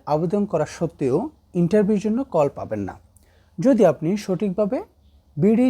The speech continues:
জবস অ্যাকাউন্ট খুলে থাকেন, তাহলে অবশ্যই আপনি চাকরির জন্য ইন্টারভিউ কল পাবেন। আজকের ভিডিওতে আমি কিভাবে সঠিক পদ্ধতিতে প্রফেশনাল একটি বিডি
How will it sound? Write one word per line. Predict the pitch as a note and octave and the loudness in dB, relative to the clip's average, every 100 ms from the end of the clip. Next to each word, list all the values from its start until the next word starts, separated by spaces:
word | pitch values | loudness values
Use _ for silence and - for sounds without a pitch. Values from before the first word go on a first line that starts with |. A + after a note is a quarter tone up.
| F3 | 2
জবস | E3+ F#3 - - | 2 0 -4 -14
অ্যাকাউন্ট | D#3 F3 F#3 - | -10 -6 -6 -6
খুলে | E3+ F3 | -6 -4
থাকেন, | F#3+ F#3 A#3 D4+ - _ - | -4 -6 -10 -12 -14 _ 0
তাহলে | F3+ G3 G#3 - F#3 | 4 4 2 0 2
অবশ্যই | B3+ B3 - D3 F3 F#4 - _ _ - D3 | 2 0 -4 0 0 -2 -8 _ _ -4 -2
আপনি | D3 - C4 C4 | -2 -6 -8 -4
চাকরির | E3 - G3+ | -6 -4 -6
জন্য | G#3 A#3 D#4+ - | -4 -4 -4 -4
ইন্টারভিউ | F#3 F#3+ G#3+ G#3 G#3 | -2 -2 -2 -2 -2
কল | F3 C3+ B2 | -2 -4 -4
পাবেন। | A2+ G#2 F2 - _ _ _ _ _ _ - | -8 -8 -10 -14 _ _ _ _ _ _ 0
আজকের | D#3 F#3 - C4+ G3+ | 2 2 -2 0 2
ভিডিওতে | G3+ G#3+ G#3+ G#3+ - - | 2 0 -2 -6 -6 -10
আমি | B2 C#3 B2+ C#4+ - | -6 -6 -6 -8 -12
কিভাবে | - G#3+ A#3 B3+ F4+ - - | -4 0 2 2 -2 -6 -6
সঠিক | G3+ G3+ A3+ - | -4 -4 -8 -6
পদ্ধতিতে | F#3 D#3 F3 E3 G3 G3+ | -4 -4 -4 -4 -2 -2
প্রফেশনাল | - E3 G#3 G#3 A3 B3 D4+ | 0 0 0 -4 -2 -2 -4
একটি | G#3 - G3 C#3 | -10 -4 -2 0
বিডি | D3+ | 2